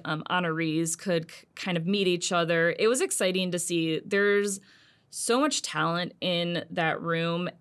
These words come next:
and it's so diverse. There were a lot of financial advisors in the room, but there were, um, professors. There were three or four professors. There was a couple of back office people like me, but there were a ton of entrepreneurs. You know, they're building their offices.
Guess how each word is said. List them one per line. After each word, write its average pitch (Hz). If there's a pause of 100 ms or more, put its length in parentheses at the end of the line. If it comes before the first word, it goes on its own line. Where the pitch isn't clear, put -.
and 180
it's 180
so 208
diverse. 160
There 214
were 220
a 202
lot 170
of 160
financial 160
advisors 160
in 196
the 196
room, 220 (360)
but 202
there 269
were, 262
um, 170
professors. 208
There 196
were 196
three 277
or 269
four 214
professors. 170
There 233
was 240 (140)
a 196
couple 269
of 190
back 175
office 160
people 185
like 165
me, 165
but 175
there 220
were 226
a 220
ton 269
of 214
entrepreneurs. 170
You 170
know, 170
they're 175
building 208
their 170
offices. 160